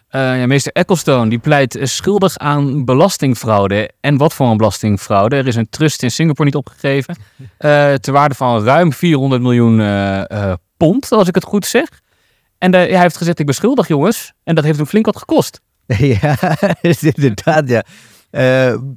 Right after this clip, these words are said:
Speaker 2: ja, ik vergeet ook wel eens wat. Eh, ik
Speaker 1: <laughs>
Speaker 2: vergeet echt zelden een, een trust van, eh, van een paar honderd miljoen. Eh, ja, volgens mij heeft hij, eh, wat was het, eh,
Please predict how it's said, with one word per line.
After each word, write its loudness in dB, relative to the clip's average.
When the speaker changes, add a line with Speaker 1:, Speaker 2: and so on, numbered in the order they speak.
Speaker 2:
ja, 2
ik 0
vergeet 0
ook 2
wel 2
eens 2
wat. 0
Eh, 0
ik 2
Speaker 1:
<laughs> 2
Speaker 2:
vergeet 0
echt -2
zelden 2
een, -2
een 2
trust 0
van, 2
eh, 4
van 0
een -2
paar 2
honderd 0
miljoen. 0
Eh, 2
ja, 2
volgens -6
mij 2
heeft 0
hij, 2
eh, 2
wat -2
was -2
het, 0
eh, 2